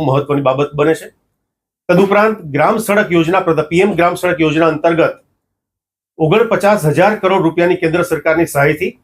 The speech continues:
પચીસ હજાર જેટલા અનકનેક્ટેડ ગામો છે, તેનું જોડાણ ત્યાં પ્રાપ્ત થશે અને ત્યાં એના રોડ, રસ્તા અને પુલોનું નિર્માણ પણ આ અંતર્ગત કરવાનું આવે છે. તદુપરાંત પચાસ હજાર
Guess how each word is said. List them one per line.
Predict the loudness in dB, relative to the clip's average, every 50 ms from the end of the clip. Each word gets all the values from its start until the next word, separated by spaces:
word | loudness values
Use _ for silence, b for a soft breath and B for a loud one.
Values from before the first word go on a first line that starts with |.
| _ _ _ _ _ -4
પચીસ | -4 -2 0 0 0 0 0
હજાર | 2 2 4 4 2 2
જેટલા | 0 -2 0 0 0
અનકનેક્ટેડ | 0 0 0 -2 -2 0 0 0 0 0 -2 -2 -2 -2 -2 0 0
ગામો | 0 2 2 0 0
છે, | 0 -2
તેનું | 0 2 2 2 2 2
જોડાણ | 2 0 0 0 0 -2
ત્યાં | -2 0 0 0 0 -2 -6 -14 _ _ _ _
પ્રાપ્ત | 0 0 0 0 0
થશે | 0 0 -2 -2 0
અને | 0 0
ત્યાં | 0 2 2 4 4
એના | 4 4 4
રોડ, | 2 2 0 2 2 2
રસ્તા | 2 0 -2 0 0 0 0 0 -4 _ _ _ _ _ _ 2
અને | 2 4 2 0 -2 -6 -12 _ _ _ _ _
પુલોનું | 0 2 2 4 4 4 4 4
નિર્માણ | 2 2 2 0 0 0 -2
પણ | -2 0 0 0
આ | 2 2 2 0
અંતર્ગત | 0 0 -4 -2 -2 -2 -2 -4 -4 -4
કરવાનું | -2 0 0 0 0 -2 -2 -2 -2
આવે | -2 -4 -8
છે. | -12 -18 -20 _ _ _ _ _ _ _ _ _ _ _ _ _ _ _ _ _ _ _ _ _ _ _ _ 0
તદુપરાંત | 2 2 2 2 2 2 2 0 -2 -2
પચાસ | -2 -2 0 0 0 0 0
હજાર | 0 2 2 2 2 0